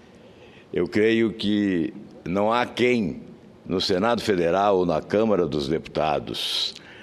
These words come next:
não tenha construído a sua convicção pessoal ao longo do tempo a respeito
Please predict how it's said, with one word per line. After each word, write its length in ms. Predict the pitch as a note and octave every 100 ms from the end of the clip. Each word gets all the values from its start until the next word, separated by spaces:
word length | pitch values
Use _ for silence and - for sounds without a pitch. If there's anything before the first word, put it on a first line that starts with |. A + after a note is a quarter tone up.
| - - -
não 180 | G2+ A2+
tenha 280 | B2+ B2+ A2+
construído 720 | A#2 B2 - - A2 B2 G#2+
a 60 | G#2+
sua 500 | - A2 G#2+ F2+ C2 - - -
convicção 840 | C3+ B2+ G2+ A#2 - - B2 B2
pessoal 720 | - A2+ - G2+ G#2+ A#2 A2+
ao 120 | A2
longo 300 | G2+ G#2 G2+
do 120 | F2+
tempo 640 | F#2+ - E2 C2+ - A#1+ - - - - - -
a 120 | -
respeito 960 | G2 F2 - - G2+ G2+ - F#2+ F2+ C#2+